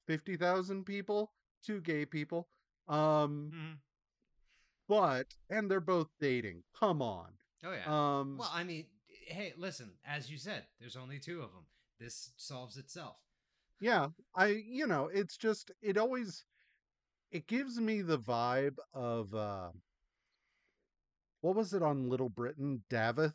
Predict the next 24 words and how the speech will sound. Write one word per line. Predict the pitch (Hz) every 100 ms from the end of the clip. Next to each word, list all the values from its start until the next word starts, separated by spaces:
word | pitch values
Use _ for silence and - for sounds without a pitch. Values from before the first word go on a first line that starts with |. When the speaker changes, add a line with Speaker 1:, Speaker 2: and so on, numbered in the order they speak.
| _
Speaker 1:
the | 113 120
only | 117 127 131 120
gay | 95 117 113
man | 120 120 123 131
in | 117
the | 110
town, | - 117 107 -
in | 156 131
the | 127
village. | 101 117 120 147 156 - _ 151
Speaker 2:
Oh. | 131 - _ _ _
Speaker 1:
And | 180 165
it's | 143 - - -
just | 170 165 -
kinda | 175 151
like, | 151 143 139 131 - _ _ _ _ _ _ _ _ _ _ _
"All | 185 208
right, | 156 156 - _
yeah." | 147 180 165 - _ _ _ _ _ _ _
Um, | 143 147 143 135 135 135 135 _ _ _ _ _ _ _
but | 214
yeah, | 226 262 185 123 120 _
so | - 190 196 190 185 190 - _ _ _ _ _ _ _
overall, | 240 262 247 226 233 262 254